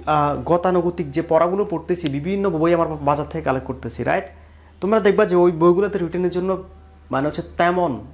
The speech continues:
ভালোভাবে লিখা নাই ওই বইগুলো, কারণ এগুলো এমসিকিউ স্টাইলে আগে থেকে লিখা, রিটেনের জন্য হয়তো কিছু এক্সট্রা পার্ট অ্যাড করে দেওয়া হয়েছে। তো সেই বইগুলো থেকে একটু সাবধান থাকবা, যে বইগুলো তোমাকে রিটেনে হেল্প করবে না, ওকে? তুমি Facebook-এ বা YouTube-এ বিভিন্ন জায়গায় বিভিন্ন রকম বইয়ের প্রচার,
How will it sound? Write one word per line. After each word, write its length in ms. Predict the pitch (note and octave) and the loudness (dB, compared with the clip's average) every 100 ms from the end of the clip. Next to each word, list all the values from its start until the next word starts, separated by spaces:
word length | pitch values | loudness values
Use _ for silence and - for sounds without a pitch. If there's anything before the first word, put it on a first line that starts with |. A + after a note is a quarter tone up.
| - | -10
ভালোভাবে 380 | A#2+ D#3+ E3+ D#3+ | -2 0 2 2
লিখা 260 | E3+ D3+ C#3+ | 0 0 0
নাই 120 | A#2+ | 0
ওই 120 | B2 | 0
বইগুলো, 460 | A#2 A#2+ A#2 G#2+ - - - | 0 -2 -2 -4 -6 -6 -2
কারণ 160 | E3 | 0
এগুলো 180 | F3 G3+ | 2 4
এমসিকিউ 440 | G3+ F#3+ F#3+ A3 | 2 0 -4 -4
স্টাইলে 380 | A3 - G3 G3 | -4 0 2 2
আগে 180 | F#3+ F3 | 2 0
থেকে 240 | F3 F3+ | -2 0
লিখা, 380 | F#3 F3+ A3 B3 - - - - | 2 2 2 0 -4 -20 -16 2
রিটেনের 280 | F3 G3+ G3+ | 2 4 2
জন্য 180 | G3+ G3+ | 0 0
হয়তো 180 | F#3 F#3+ | -2 -4
কিছু 240 | G3 F#3 G3+ | -8 -2 -2
এক্সট্রা 320 | E3+ - F#3 | -2 -4 -4
পার্ট 360 | F3 D#3 E3 - - | 0 0 0 -6 -8
অ্যাড 140 | C#3 - | -8 -6
করে 180 | C3+ A#2+ | -4 0
দেওয়া 160 | A2+ | 0
হয়েছে। 260 | A2 A2 - - - - - - - - | -2 -8 -10 -12 -16 -18 -18 -18 -16 0
তো 140 | F3 | 0
সেই 360 | - - A3+ A3+ | 2 2 4 4
বইগুলো 400 | E3+ F#3+ F3+ G3+ | 6 6 6 0
থেকে 180 | G3+ G3 | 0 -2
একটু 180 | - | -4
সাবধান 360 | F3 F#3 D#3 D#3+ | -4 -4 -2 -2
থাকবা, 300 | F3 E3+ G#3+ | -4 0 0
যে 200 | - E3+ | 2 0
বইগুলো 400 | D3+ D#3+ D#3+ F#3 | 2 2 2 2
তোমাকে 320 | F3+ E3 E3+ | 0 -2 0
রিটেনে 300 | D#3 D#3 E3 | 0 2 2
হেল্প 280 | C#3+ C#3+ - | 4 2 2
করবে 220 | B2 G#2+ | -2 -2
না, 120 | D2+ - - - - | -4 -8 -16 -12 -6
ওকে? 260 | F3 G#3+ C#3 - - | 0 0 -2 -10 -10
তুমি 220 | F3 G3+ G3+ - - | -4 -4 -4 -10 2
Facebook-এ 560 | F3+ F#3 E3+ F#3 G3+ F3 | 4 4 2 2 4 4
বা 140 | E3 | 2
YouTube-এ 500 | E3 E3 D#3+ F3+ F3 | 0 -2 -4 2 2
বিভিন্ন 400 | E3 D#3+ G3+ G3+ | 2 0 0 0
জায়গায় 240 | F#3+ F3+ | 2 2
বিভিন্ন 320 | E3+ D#3+ F#3 F3+ | 0 0 0 2
রকম 260 | F3 F3 | 2 0
বইয়ের 220 | D#3 E3 E3+ | 0 0 0
প্রচার, 340 | E3+ E3 D#3 | -2 0 -2